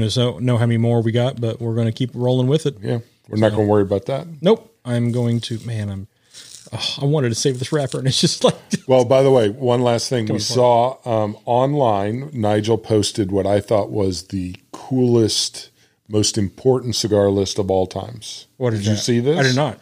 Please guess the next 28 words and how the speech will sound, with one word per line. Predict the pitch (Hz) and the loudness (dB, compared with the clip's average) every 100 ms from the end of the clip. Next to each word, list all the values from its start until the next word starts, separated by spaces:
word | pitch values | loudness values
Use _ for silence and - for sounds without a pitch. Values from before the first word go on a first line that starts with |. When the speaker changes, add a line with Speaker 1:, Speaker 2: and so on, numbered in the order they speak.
| - _ _ _ _ _ | -20 _ _ _ _ _
Speaker 2:
It | - 123 | -2 -2
was | 123 117 113 101 95 | 2 4 4 2 -2
the | 107 104 104 101 95 90 85 _ _ _ _ _ _ | -2 0 2 0 -2 -6 -10 _ _ _ _ _ _
cigar | - - - 104 95 110 107 113 117 123 120 | -10 -4 -2 -2 2 4 6 6 4 4 0
band | 107 101 _ 120 120 113 104 92 90 92 92 92 92 87 _ _ _ _ _ - | -6 -16 _ 0 2 2 0 -2 -2 -2 -4 -6 -10 -12 _ _ _ _ _ -16
grades. | 101 98 101 87 - - - - - - - - 131 - _ _ _ _ _ _ | -8 0 2 0 -4 -18 -14 -10 -10 -10 -14 -16 -20 -20 _ _ _ _ _ _
Speaker 1:
Oh, | 143 135 | 2 2
how | 143 | 4
to, | 131 | 2
like, | 120 110 - _ _ _ - | 0 -4 -12 _ _ _ -4
how | 139 | -2
easy | 151 143 139 | 0 2 2
to | 123 | 2
move, | 131 147 - | 2 0 0
take | 143 135 | -2 0
'em | 131 | 0
off? | 156 - - | 0 -4 -10
Speaker 2:
Yep. | 104 110 156 - - - - - - _ - | 0 0 0 -8 -20 -20 -20 -20 -20 _ -2
Speaker 1:
Was | 139 | 0
your | 135 127 | 0 2
favorite | 147 143 139 | 2 2 2
on | 143 | 2
there? | 151 | 2
Was | 143 120 | 0 0
Roma | 127 135 | 2 4
Speaker 2:
Oh, | 185 214 | 6 6
Speaker 1:
on | 190 | 6
there? | 175 | 6